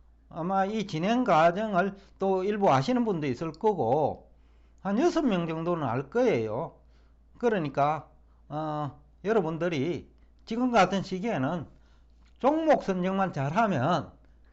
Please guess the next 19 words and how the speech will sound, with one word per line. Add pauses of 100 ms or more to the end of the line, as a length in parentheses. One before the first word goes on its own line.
그
조정폭이
크지
않을
것이기
때문에 (560)
너무 (260)
가격이
많이
올란
주식
따라가지
말고 (300)
저평가된
주식
적지
않거든요. (300)
그런
주식